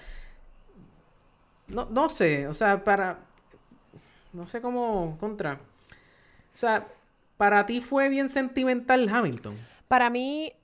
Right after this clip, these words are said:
Speaker 2: acuérdate que yo vi Hamilton por primera vez en vivo. Y verla en
Speaker 1: Ok.
Speaker 2: vivo es muy, muy diferente a verla,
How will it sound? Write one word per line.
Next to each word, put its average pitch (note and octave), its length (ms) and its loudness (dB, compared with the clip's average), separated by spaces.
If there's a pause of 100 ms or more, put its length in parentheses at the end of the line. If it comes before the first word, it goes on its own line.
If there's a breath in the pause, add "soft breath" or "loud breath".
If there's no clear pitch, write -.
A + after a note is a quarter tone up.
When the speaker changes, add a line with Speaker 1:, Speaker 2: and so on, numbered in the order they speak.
(140)
Speaker 2:
acuérdate C4 420 4
que D#4 140 0
yo D4+ 120 2
vi D#4 140 -4
Hamilton D4 680 -4 (100)
por A#3+ 140 -4
primera A3+ 380 -4
vez C4+ 200 -2
en G3+ 240 -6
vivo. F3+ 420 -6 (720)
Y B3 180 0
verla C4 520 2
en B3+ 180 -2
Speaker 1:
Ok. G#3+ 60 -4
Speaker 2:
vivo G#3+ 320 -2
es - 220 -8
muy, G#3 920 2
muy G#3+ 640 0
diferente A#3 800 -2
a F#3+ 200 0
verla, A3+ 540 -2